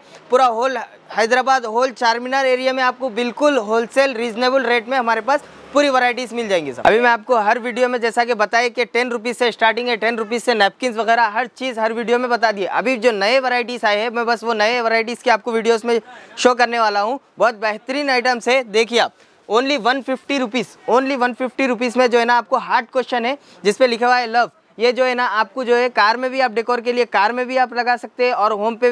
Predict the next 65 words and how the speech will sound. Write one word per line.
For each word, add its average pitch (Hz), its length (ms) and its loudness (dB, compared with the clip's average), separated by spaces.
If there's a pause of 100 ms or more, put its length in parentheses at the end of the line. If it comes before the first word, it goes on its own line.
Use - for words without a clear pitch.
(140)
home 208 240 0
पे 240 120 2
भी 247 120 -2
आप 233 140 2
जो 208 160 -2
है 233 60 0
ना 240 100 0
decor 226 300 0
के 226 140 0
लिए 247 180 0 (500)
beds 202 460 0
पे 247 220 4 (240)
जैसा 220 280 2
आपको 233 300 -2
fancy 226 360 -4
बताना 233 360 0
है 254 100 0
वैसा 240 240 -2
लगा 233 240 0
ले 226 120 -2
सकते 175 260 -6
हैं 147 60 4
आप। - 160 -2
only 254 260 0
one 254 140 -2
fifty 254 280 -4
rupees 240 240 -2
का 262 120 4
है 196 80 2
हार्ट। 151 180 -2 (240)
इसमें 226 280 2
जो 240 80 2
है 247 80 2
ना 254 120 2
shapes 240 240 -2
भी 240 120 0
है, 214 80 0
इसमें 247 240 -2
पूरों 262 280 -2
में 269 100 -2
आपको 254 260 -4
जितने 226 360 -2
भी 269 100 -2
बता 240 240 0
रहा 247 60 0
हूँ 247 80 -4
मैं, 254 60 -2
इसमें 247 200 -4
पूरों 240 260 0
में 247 100 -2
आपको 240 220 -4
color 233 240 2
designs 240 360 -2
available 214 440 2
है, 139 100 -2 (260)
बहुत 214 220 2
से 254 100 -4
बहुत 240 260 -4
छः 247 180 2
से 240 160 0
सात 233 300 0
colors 240 300 -4
इसमें 240 240 -4
available 208 400 0
है। 123 60 -4